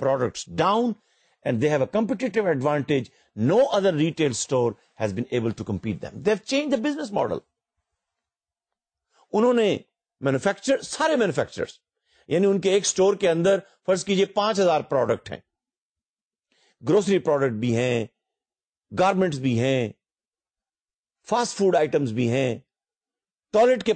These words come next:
پروڈکٹس بھی ہیں، many products. All the manufacturer of those products through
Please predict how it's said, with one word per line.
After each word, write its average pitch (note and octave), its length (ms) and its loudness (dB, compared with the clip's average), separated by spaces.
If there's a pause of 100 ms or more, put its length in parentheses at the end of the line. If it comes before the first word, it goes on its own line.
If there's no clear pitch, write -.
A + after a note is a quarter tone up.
پروڈکٹس C#3 360 0
بھی B2 160 0
ہیں، D3 140 0 (960)
many F4+ 280 2
products. E3+ 340 0 (1600)
All D4 180 6
the D4 140 4
manufacturer A#3+ 720 2 (180)
of C#3 140 -4
those G#3 260 2
products F#3+ 640 0 (1900)
through D4+ 160 2